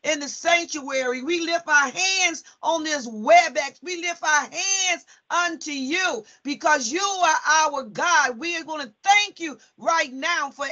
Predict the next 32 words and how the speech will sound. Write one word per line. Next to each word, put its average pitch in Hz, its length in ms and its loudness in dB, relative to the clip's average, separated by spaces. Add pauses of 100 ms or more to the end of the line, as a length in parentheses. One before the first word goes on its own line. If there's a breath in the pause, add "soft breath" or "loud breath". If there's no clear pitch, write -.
(220)
everything 277 680 -10
and 262 120 -8
all 320 300 -4
things. 262 400 -14 (180 soft breath)
We 392 120 -2
thank 359 540 0
you 311 120 -6
and 285 80 -8
we 320 120 -4
praise 320 600 -2
you. - 160 -14 (220 soft breath)
We 349 160 -4
feel 339 320 0 (480)
honored, 349 240 -6
oh 294 180 2
God, 240 420 -2 (220 soft breath)
that 294 220 0
you 349 120 -6
have 311 260 -2
called 403 440 4 (120)
us 320 140 -6
into 302 300 -10
this 254 240 -10
ministry 294 680 -6 (200 loud breath)
of 294 220 2
chaplaincy 294 1000 0
to, 254 240 -12 (240 soft breath)
to 269 140 -14
go 320 200 2 (240)
over 339 140 -14
your 294 220 -6
people. 320 560 -12